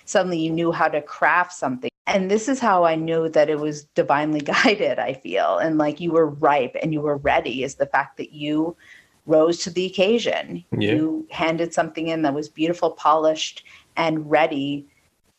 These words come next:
Speaker 1: for that breakdown. And just from going on this journey with you, there were so many times where they wanted a different story. You, like, you really had to s-,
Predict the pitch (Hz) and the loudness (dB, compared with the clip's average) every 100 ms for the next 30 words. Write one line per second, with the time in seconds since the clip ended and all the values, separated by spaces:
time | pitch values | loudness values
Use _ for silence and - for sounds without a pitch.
0 | _ - 190 175 160 147 151 147 - 139 | _ 0 4 6 4 4 2 2 2 0
1 | 143 143 143 147 143 _ - 220 - 196 | 2 -2 -2 -4 -8 _ -4 0 2 4
2 | 160 170 165 156 139 143 151 185 220 156 | 4 4 2 2 0 -2 -2 0 2 0
3 | 147 143 143 151 151 - 196 185 175 156 | 0 -4 -2 0 0 -2 0 0 0 0
4 | 156 165 180 165 - 156 147 143 143 139 | 0 0 0 -2 -2 -2 0 -2 0 0
5 | 139 143 139 - - - _ _ _ _ | 2 0 -2 -10 -20 -20 _ _ _ _
6 | _ _ _ - 208 240 240 175 - - | _ _ _ -2 2 2 2 -2 -2 -2
7 | 131 110 147 170 170 175 175 170 185 185 | 0 2 2 2 2 0 0 2 2 2
8 | 180 - 165 151 - | 2 0 0 -2 -6